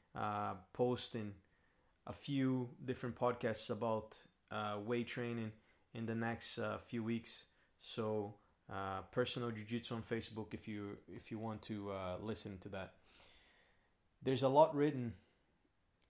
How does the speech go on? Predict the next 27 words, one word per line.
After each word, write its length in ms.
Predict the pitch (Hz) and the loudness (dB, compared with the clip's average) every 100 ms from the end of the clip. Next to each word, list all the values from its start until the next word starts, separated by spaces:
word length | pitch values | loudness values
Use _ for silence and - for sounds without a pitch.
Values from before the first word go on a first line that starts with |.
| - | -6
about, 440 | 113 120 113 - | 4 6 6 4
uh, 80 | 110 | 2
weight 260 | 110 113 110 | 4 2 0
training. 360 | 113 104 95 98 | -4 -4 -6 -4
There's 180 | 107 104 | -4 -4
a 60 | |
sea 320 | - - 127 123 | -4 -2 2 2
of 100 | 117 | 0
information 500 | 117 117 113 113 107 | -2 -2 0 0 -2
right 220 | 104 104 | -2 2
there. 300 | 107 104 - _ - | 2 0 -4 _ -8
And 340 | 117 117 113 - | -4 -4 -4 -6
I 80 | 113 | -8
think 260 | - 139 - | -6 -6 0
that 180 | 127 113 | 0 0
one 200 | 120 127 | 0 0
of 100 | 117 | 0
the 200 | 117 107 | 0 0
biggest 440 | 107 127 123 - | 0 0 2 2
problems 280 | 127 120 117 | 4 2 0
people 260 | 123 117 113 | -4 -2 0
have 280 | 117 110 | 0 0
is 380 | 104 101 - - - - _ _ | -2 -4 -8 -16 -20 -20 _ _
sifting 520 | - - 139 143 120 | -6 0 0 0 -4
through 180 | 117 123 | -2 -2
the 140 | 117 | -2
information 680 | 117 117 110 113 117 107 104 | -4 -4 -2 0 0 -4 -8